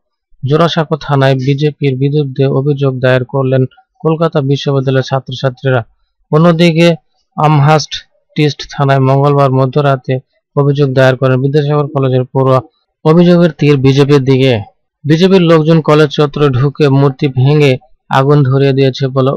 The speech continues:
অভিযোগ। শুধু তাই নয়, কলেজে ঢুকে পড়ুয়াদের মারধর, শ্লীলতাহানি করা হয় বলে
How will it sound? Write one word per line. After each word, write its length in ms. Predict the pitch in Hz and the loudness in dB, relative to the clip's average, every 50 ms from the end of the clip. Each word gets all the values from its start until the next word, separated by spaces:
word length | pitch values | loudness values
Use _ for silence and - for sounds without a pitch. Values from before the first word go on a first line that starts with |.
| 151 135 | -2 -2
অভিযোগ। 340 | 127 139 131 123 135 123 107 - _ _ _ _ | -2 -2 -2 0 -2 -2 -2 -6 _ _ _ _
শুধু 240 | - - 160 156 160 151 139 - | -8 -4 -2 0 0 0 0 0
তাই 180 | 135 139 143 139 | 2 2 4 4
নয়, 200 | 139 139 127 120 - - | 2 2 2 0 -2 -2
কলেজে 300 | 135 147 156 151 147 151 | 0 0 0 0 0 0
ঢুকে 260 | 135 135 135 127 135 135 | 0 0 0 0 -2 -4
পড়ুয়াদের 480 | 131 - 143 143 147 143 139 139 143 131 | -2 -2 -2 0 0 0 0 0 0 2
মারধর, 420 | 131 127 127 135 131 127 139 143 143 - _ _ _ _ _ _ _ - | 2 2 2 0 0 0 0 0 -2 -4 _ _ _ _ _ _ _ -20
শ্লীলতাহানি 680 | - - 151 151 156 151 143 156 139 131 135 139 139 131 | -8 -2 0 2 2 2 0 0 0 0 2 0 0 -2
করা 280 | - 135 135 135 135 127 | -2 -2 0 0 0 0
হয় 260 | 120 117 131 131 135 | 0 -2 -2 -2 -2
বলে 220 | 131 135 131 123 | -2 -2 -2 -2